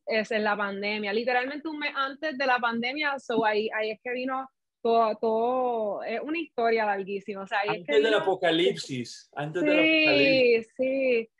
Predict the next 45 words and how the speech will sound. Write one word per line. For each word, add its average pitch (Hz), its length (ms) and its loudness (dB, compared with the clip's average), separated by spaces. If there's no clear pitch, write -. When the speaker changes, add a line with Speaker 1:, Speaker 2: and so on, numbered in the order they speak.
Speaker 1:
No, 285 140 0
y 311 200 0
tiramos 269 440 0
el 302 120 -2
primer 311 360 -8
tema 330 240 -4
y 320 60 -2
literalmente 240 520 -2
un 269 80 -4
mes 233 180 -4
después 262 460 -2
fue 254 140 -4
que 226 100 0
vino 214 340 -2
el, 202 440 0
el 202 180 -2
lockdown, 262 640 -4
so 208 800 2
tuvimos 214 320 -2
que 240 160 -6
parar, 226 400 2
no 240 160 -4
paramos 247 340 -4
de 262 100 -6
trabajar, 247 360 -2
yo 226 120 -8
seguí 220 200 -6
yendo 226 180 -4
al 233 80 -2
estudio, 277 420 -4
pero 226 180 -2
en 220 100 -6
el 202 200 -4
lockdown 269 440 -6
es 233 120 -12
que 226 120 -10
yo 202 80 -4
empiezo 226 580 -2
a 226 140 2
mostrarle 240 800 2
a 220 320 0
Charlie, 294 640 -4
que 208 260 -4
era, 202 160 -4
eh, 202 80 -10